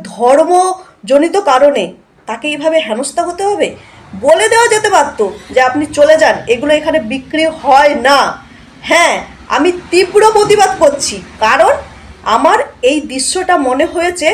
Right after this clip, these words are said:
যারা করেছে তারা অন্ধভক্ত করেছে। তোমরা খেতে না পারো, কিন্তু তোমরা, তোমাদেরকে কিন্তু গীতা শেখায়নি মানুষের সাথে এইভাবে খারাপ ব্যবহার করতে, মানুষকে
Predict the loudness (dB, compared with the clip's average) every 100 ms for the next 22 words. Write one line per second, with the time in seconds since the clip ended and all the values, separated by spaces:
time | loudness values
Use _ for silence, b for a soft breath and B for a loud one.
0 | B B B -2 2 2 0 2 2 2
1 | 0 0 0 2 0 2 0 2 2 2
2 | 0 2 0 -2 -8 B B B B 0
3 | 2 2 2 0 0 -4 -4 -2 0 0
4 | 0 2 2 2 2 0 -4 b b -6
5 | -4 0 2 2 4 2 2 2 0 0
6 | -6 -2 -2 -2 -6 -6 -2 0 2 0
7 | 2 0 0 -4 B B -8 -2 0 0
8 | -4 -4 -4 -4 -2 -2 -4 -8 0 0
9 | 2 2 2 0 -4 -4 -10 B B -4
10 | -2 -2 -2